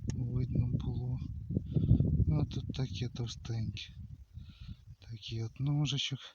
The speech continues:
Та от сюди ще ручка йшла, куди на дерев'яшку цеплялась. Така от знахідочка, друзі. Ну що, друзі, підведемо підсумок мого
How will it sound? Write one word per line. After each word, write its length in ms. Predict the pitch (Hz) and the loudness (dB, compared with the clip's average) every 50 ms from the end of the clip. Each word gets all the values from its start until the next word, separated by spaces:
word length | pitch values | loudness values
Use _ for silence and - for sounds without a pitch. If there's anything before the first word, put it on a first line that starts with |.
| _ _ _ _ _ - - - - | _ _ _ _ _ -20 -20 -8 -4
Та 100 | 127 120 | -2 -2
от 100 | 113 - | -2 -2
сюди 380 | - - - - 127 120 117 117 | -4 -8 -4 -4 -4 -2 -2 0
ще 220 | - - - 120 | 0 2 2 2
ручка 320 | 113 110 107 - - - - | 0 0 -2 -2 0 0 0
йшла, 240 | - - - - - | 0 0 -2 -4 -4
куди 260 | - - - - 113 | -4 -6 -4 -2 -2
на 220 | 110 110 110 110 | 0 2 0 2
дерев'яшку 540 | - - 110 113 110 107 110 107 - - - | 0 0 0 0 0 0 0 -2 -2 -4 -4
цеплялась. 680 | - 120 120 - - - 117 107 104 107 107 - - - - - - - - _ _ - - - - - - - - - - - - - - _ _ - - - - - - - - - - | -4 -4 -4 -4 -6 -8 -6 -6 -6 -6 -6 -8 -8 -8 -8 -10 -10 -12 -20 _ _ -20 -20 -20 -20 -16 -16 -16 -14 -12 -12 -12 -14 -14 -20 _ _ -20 -20 -20 -20 -20 -20 -20 -16 -12 -8
Така 420 | - 110 - - - - - 123 123 | -6 -6 -4 -4 0 0 2 2 2
от 100 | - - | 2 2
знахідочка, 800 | - - - - - - - - - - - - - - - - | 4 4 4 4 4 4 6 6 6 6 4 6 6 6 6 6
друзі. 520 | - - - - - - - - - - - - - - - - - - - - - - - - - - - - - - - - - - - - - - - - - _ _ - - - - - - - - - - - - _ _ _ _ _ _ - - - | 4 4 2 4 4 2 2 2 2 0 0 0 -2 -2 0 0 0 2 2 2 2 2 2 2 2 2 0 -2 -4 -6 -8 -10 -10 -10 -10 -10 -12 -12 -12 -14 -14 _ _ -14 -8 -6 -6 -6 -4 -2 -2 -2 -2 -4 -12 _ _ _ _ _ _ -16 -6 -4
Ну 100 | - - | -2 2
що, 240 | - - 202 175 | 4 6 6 8
друзі, 340 | 143 131 143 135 120 - 123 | 6 6 4 4 6 6 4
підведемо 600 | - - 131 117 123 139 143 123 151 147 147 147 - | 4 4 0 4 8 6 8 10 8 8 8 6 6
підсумок 520 | - 151 143 - - 135 139 139 127 - | 4 0 0 0 0 2 2 2 2 2
мого 240 | 143 131 127 127 | 2 2 4 2